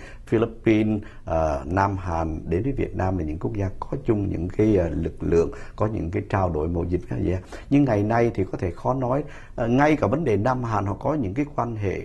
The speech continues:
ngoại giao, ngay cả vấn đề kinh tế đối với Trung Quốc rất còn nhiều hơn và có thể nói là hơn với Mỹ nữa. Thì cái, cái điều đó chúng ta không có giới hạn cái sự trao đổi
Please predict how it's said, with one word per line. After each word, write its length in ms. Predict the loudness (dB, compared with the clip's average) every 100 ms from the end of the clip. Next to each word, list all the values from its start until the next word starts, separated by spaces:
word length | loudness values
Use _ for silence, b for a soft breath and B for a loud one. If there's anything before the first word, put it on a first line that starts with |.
| -4
ngoại 220 | -2 -2
giao, 320 | -2 0 2 0
ngay 180 | 0
cả 100 | 0
vấn 160 | -2 0
đề 100 | -2 -2
kinh 160 | -6 0
tế 180 | 0
đối 260 | 2 2 0
với 180 | 0 0
Trung 180 | 0 0
Quốc 180 | -2 -4 -4
rất 140 | -2
còn 220 | 2 4 6
nhiều 260 | 6 6
hơn 340 | 4 4 2 0 B B B 0
và 160 | 2
có 120 | 2
thể 160 | 0 0
nói 180 | 0 -2
là 60 | -2
hơn 220 | -2 2
với 100 | 2
Mỹ 220 | 2 2
nữa. 200 | 4 2 -2 B B B -2
Thì 80 |
cái, 260 | 2 2 2
cái 60 | 2
điều 180 | 2 4
đó 200 | 2 0
chúng 120 | -4 -8
ta 80 | -10
không 200 | -6 -6
có 140 | -4 -4
giới 220 | 0 0
hạn 340 | 0 -2 -4 -6 -10 B B -6
cái 100 | -4
sự 200 | -2 -4 0
trao 220 | 2 2
đổi 220 | 2 -2